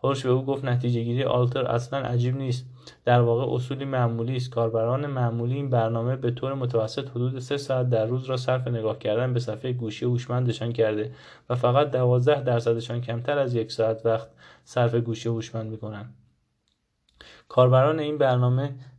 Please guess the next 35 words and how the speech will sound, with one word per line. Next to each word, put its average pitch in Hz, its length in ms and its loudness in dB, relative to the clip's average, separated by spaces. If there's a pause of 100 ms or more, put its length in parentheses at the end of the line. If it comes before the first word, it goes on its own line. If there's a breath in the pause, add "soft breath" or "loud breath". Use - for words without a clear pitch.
به 123 100 -6
طور 135 220 0
متوسط 123 540 2
گوشیشان 127 540 -4
را 135 100 -4
س-، - 220 -12 (180)
سی - 220 -10
و 123 80 2
نه 131 340 2
بار 139 200 4
در 123 200 4
روز 123 220 0
چک 147 280 -2
می‌کنند. - 520 -10 (360 soft breath)
همانطور 135 460 0
که 127 100 -4
هورش 127 280 -2
به 127 100 -2
آلتر 123 300 4
یادآوری 120 540 4
می‌کند، 131 440 -2 (260 loud breath)
این 139 200 -8
اعداد 123 400 2
و 123 40 2
ارقام 123 400 2
احتمالاً 127 520 -2
کمتر 127 420 -2
از 135 140 0
متوسط 123 640 0
واقعی 120 440 2
استفاده 123 420 -2
از 120 160 -2
گوشی 117 260 -6
همراه 113 360 -6
است، 113 280 -14